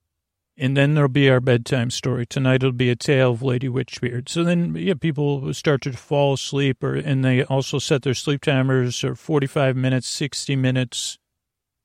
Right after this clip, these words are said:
Some people set it thirty minutes. So s-, kinda see how it goes. Uh, so that's the structure of the show. Ends with some thank yous and good nights. That's why I make the show.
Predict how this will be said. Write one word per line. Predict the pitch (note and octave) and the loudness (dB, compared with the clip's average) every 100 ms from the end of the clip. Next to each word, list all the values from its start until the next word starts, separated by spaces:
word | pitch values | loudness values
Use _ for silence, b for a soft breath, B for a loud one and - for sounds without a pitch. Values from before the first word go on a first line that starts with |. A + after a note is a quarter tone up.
| _ _ _ _ | _ _ _ _
Some | - C#3 | -6 -2
people | D#3 C3 | 0 0
set | A#2+ C#3 | 2 2
it | B2 | 2
thirty | - C#3+ C3 | 0 2 2
minutes. | B2+ B2+ A#2+ - - D#3 | 2 2 0 -2 -6 -4
So | C3+ D#3 | -4 -2
s-, | C3+ | -2
kinda | - F#3 F3+ | -2 0 0
see | - F3 D#3+ | -2 -2 0
how | E3 D#3 | 2 0
it | C3+ | 2
goes. | E3 C3+ A#2 - | 2 2 0 -4
Uh, | C#3 C3 C3 | -4 -4 -4
so | - D#3 | -4 0
that's | F3+ G3+ | 0 -2
the | A#3+ | -4
structure | G#3+ - E3+ D#3+ - | -4 -4 -2 -2 -2
of | D3+ | -4
the | |
show. | - D3+ D3 | 0 0 0
Ends | D3+ D#3 D#3+ | 0 -2 0
with | D#3+ | -2
some | - D#3+ | -2 -4
thank | C#3 C#3 C#3 - | 0 0 0 -2
yous | C#3+ B2+ | -4 -2
and | C3+ B2+ | -2 0
good | C3 | 0
nights. | B2 B2 A#2+ - - - - _ _ _ _ _ _ _ _ _ _ | 0 0 -2 -6 -12 -12 -14 _ _ _ _ _ _ _ _ _ _
That's | C3+ C#3+ - | -4 -4 -2
why | C#3+ C3 | 2 2
I | |
make | B2+ C#3 D3 | 4 2 2
the | - | -2
show. | B2 - B2 A#2+ B2 B2+ | -2 0 -2 -2 -2 -4